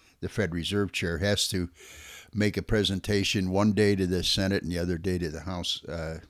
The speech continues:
about things relative to the Fed. And so he did relieve some of the concerns about higher rates and inflation earlier this week. He said,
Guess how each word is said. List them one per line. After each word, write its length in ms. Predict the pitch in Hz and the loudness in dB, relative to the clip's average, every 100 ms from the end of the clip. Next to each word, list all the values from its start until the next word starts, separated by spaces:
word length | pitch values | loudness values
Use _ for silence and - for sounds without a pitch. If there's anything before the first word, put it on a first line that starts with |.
| - | -10
about 380 | 80 73 76 - - - _ _ - - _ - | -6 -4 -6 -8 -20 -20 _ _ -20 -20 _ -6
things 280 | 98 82 78 | -2 -2 -2
relative 440 | 92 87 80 87 80 | -2 -2 -2 -4 -4
to 80 | |
the 80 | 85 | -6
Fed. 280 | - 151 147 - - - - - - - - | 0 0 -2 -10 -20 -20 -20 -20 -20 -8 0
And 140 | 120 | 2
so 340 | - 160 143 135 | 6 8 10 10
he 200 | 147 160 | 8 6
did 460 | 196 233 170 120 | 6 6 4 6
relieve 500 | 123 139 139 139 127 | 12 12 12 12 10
some 260 | - 143 131 | 8 6 6
of 100 | 120 | 4
the 80 | 117 | 4
concerns 520 | 120 110 135 127 113 | 4 4 6 6 4
about 260 | 107 110 98 | 2 0 0
higher 400 | - 117 113 104 | 0 4 4 4
rates 300 | 107 107 104 | 2 2 0
and 80 | |
inflation 560 | 95 87 117 147 - 92 | 0 0 0 2 2 0
earlier 380 | 87 80 80 80 | 0 -2 -4 -4
this 260 | 80 - | -6 -6
week. 220 | 85 98 - | -6 -6 -2
He 100 | 110 | 0
said, 360 | - 123 107 | 4 4 2